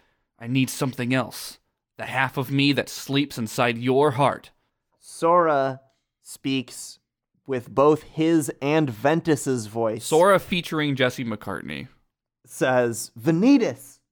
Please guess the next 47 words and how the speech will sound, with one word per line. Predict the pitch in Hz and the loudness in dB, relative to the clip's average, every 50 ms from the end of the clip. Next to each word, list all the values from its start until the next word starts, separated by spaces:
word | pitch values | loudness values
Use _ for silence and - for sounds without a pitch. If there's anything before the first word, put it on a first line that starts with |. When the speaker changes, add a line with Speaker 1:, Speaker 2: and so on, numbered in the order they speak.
| _ _ _ _ _ _ _ - | _ _ _ _ _ _ _ -14
Speaker 1:
Uh, | 117 107 104 107 107 107 107 104 104 104 | -8 -4 -2 -2 0 0 0 -2 -2 0
Speaker 2:
That | 104 - | 0 0
was | 202 208 | 0 2
my | 233 233 208 | 2 2 2
best | 180 147 180 185 180 185 | 4 4 4 4 4 2
impression | 175 170 - 165 165 165 - 185 160 151 | 0 2 4 4 4 4 4 2 0 0
of | 147 120 | 2 4
both | 135 143 151 151 | 4 4 4 4
of | 175 156 | 2 2
them | 143 160 156 151 | 2 4 4 4
at | 151 151 | 2 2
the | - 147 | 0 -4
same | 143 - 160 160 160 156 | -2 2 2 2 2 0
time. | - - - 135 127 143 170 202 202 185 | -4 -2 0 2 4 4 4 4 2 2
I | - 165 185 | 2 4 4
don't | 208 214 190 | 4 4 4
know | 180 180 180 | 4 4 4
how | 349 147 143 143 | 4 4 4 4
I | 143 143 143 | 4 4 2
was | 139 135 | 0 -2
supposed | - 156 143 139 - | -2 -2 -2 -2 -2
to | 135 120 | -6 -8
do | 110 127 135 117 | -6 -4 -4 -2
that, | 123 120 113 - | 0 -2 0 0
but | 147 143 | 0 2
I | 135 127 | 2 0
think | - - 127 127 123 190 | 0 -2 -4 -2 0 0
it | 190 | 2
was | 196 226 226 214 | 2 2 2 4
okay. | 240 233 226 233 339 226 214 254 285 370 320 | 4 2 2 2 4 4 4 4 2 0 0
Speaker 1:
Okay, | - 143 143 139 - 127 110 107 110 - - | -4 -4 -6 -2 0 0 0 0 0 -4 0
okay. | - 165 175 - - - 135 127 123 - | 2 2 2 2 2 2 2 2 2 2
<laughs> | - 135 - | -2 -4 0
Speaker 2:
Just | 240 226 - - 269 247 208 - - 185 | 2 2 2 2 2 0 0 -2 -2 -8
Speaker 1:
It's | 185 - - | -6 0 2
Speaker 2:
put | 311 302 | 4 4
a | - | 4
Speaker 1:
fine. | 160 156 | 4 4
Speaker 2:
chorus | - 202 214 226 233 233 - 330 | 6 6 6 6 6 4 4 0
effect | 320 - 254 247 311 392 - - | 0 2 4 4 4 4 4 4
on | 403 392 392 415 427 427 | 6 6 6 6 4 2
it, | 427 - - | 0 0 2
and, | 196 190 - | 0 0 2
like, | 180 185 185 180 | 2 2 2 4
Speaker 1:
Sure. | - 196 | 4 4
Speaker 2:
we'll | 196 180 | 4 4
see. | 185 - 208 208 180 139 120 - - | 2 0 -2 0 0 0 0 -2 -8